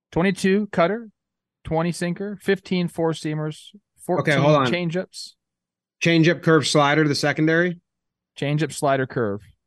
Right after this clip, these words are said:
Speaker 2: So it, the, his first time through the lineup, he threw four sliders and four changeups, zero curveballs. Most of the
Speaker 1: Yeah.
Speaker 2: changeups came in the Rojas at bat, the ninth hole hitter.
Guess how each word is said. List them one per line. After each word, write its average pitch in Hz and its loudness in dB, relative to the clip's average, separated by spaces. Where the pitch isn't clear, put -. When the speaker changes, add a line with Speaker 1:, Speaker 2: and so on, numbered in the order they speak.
Speaker 2:
So 147 0
it, 127 -4
the, 139 -4
his 143 -4
first 170 0
time 170 -4
through 160 0
the 147 -2
lineup, 139 -6
he 139 -12
threw 135 -10
four 160 -2
sliders 151 -4
and 120 -10
four 147 -6
changeups, 143 -6
zero 135 -4
curveballs. 143 -4
Most 135 -4
of 139 -8
the 113 -12
Speaker 1:
Yeah. 127 -4
Speaker 2:
changeups - -12
came 135 -4
in 123 -6
the 113 -6
Rojas 120 -4
at 143 -6
bat, 143 -4
the 113 -10
ninth 104 -8
hole 160 0
hitter. 190 2